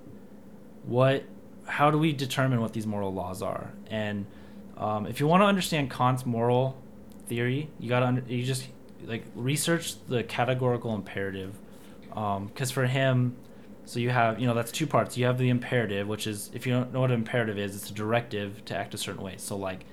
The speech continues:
when I say, "Go do the dishes," that's an imperative statement. Um, it's not true or false, it's just a command, like, "Go do that." And whether you do it or not doesn't change the fact that I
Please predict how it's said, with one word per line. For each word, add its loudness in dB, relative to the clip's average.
when -2
I 2
say, -2
"Go 4
do 2
the 2
dishes," -4
that's -2
an 0
imperative -2
statement. -6
Um, -6
it's -10
not 0
true 4
or 0
false, 2
it's -8
just -6
a -10
command, -6
like, -14
"Go -4
do -4
that." -10
And -4
whether -2
you -4
do 2
it 2
or 0
not -2
doesn't -8
change -6
the -12
fact -2
that -6
I -10